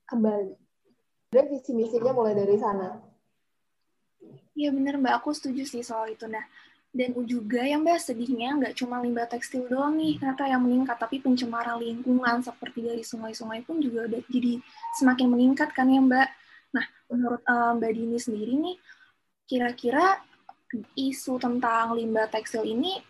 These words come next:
Speaker 2: menjadi tanggung jawab siapa, Mbak? Pihak dari industri pemilik fashionnya kah? Konsumen yang membeli? Atau dari, mungkin dari segi teknologi filterisasi yang mem-, memang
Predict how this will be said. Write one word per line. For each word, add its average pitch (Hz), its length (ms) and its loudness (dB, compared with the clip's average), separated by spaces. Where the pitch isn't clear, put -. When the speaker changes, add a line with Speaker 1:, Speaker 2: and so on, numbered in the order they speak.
Speaker 2:
menjadi 240 480 4
tanggung 233 320 0
jawab 214 240 0
siapa, 202 320 -10
Mbak? 190 180 -6
Pihak 233 320 -4
dari 208 320 -4
industri 208 720 -4
pemilik 214 400 -4
fashionnya 202 640 -2
kah? 349 320 6
Konsumen 269 560 6
yang 220 160 0
membeli? 220 720 4
Atau 339 640 4
dari, 240 560 2
mungkin 277 240 8
dari 262 160 10
segi 233 240 0
teknologi 233 800 6
filterisasi 220 800 2
yang 262 160 8
mem-, 226 240 -2
memang 269 480 4